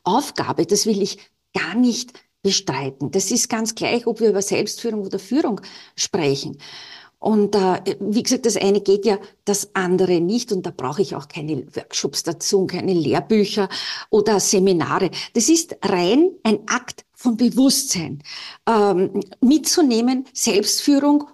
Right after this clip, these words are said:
und gute Führung hängen ursächlich miteinander zusammen. Ähm,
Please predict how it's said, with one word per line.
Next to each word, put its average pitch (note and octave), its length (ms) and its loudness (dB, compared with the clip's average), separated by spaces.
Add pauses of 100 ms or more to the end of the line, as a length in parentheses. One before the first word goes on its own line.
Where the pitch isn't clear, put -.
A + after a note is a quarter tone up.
(140)
und A#3+ 260 2
gute E4+ 360 4
Führung B3 440 0
hängen A3 420 2
ursächlich A3 600 2 (180)
miteinander E3 800 0 (200)
zusammen. - 460 -2 (1300)
Ähm, A#3+ 460 0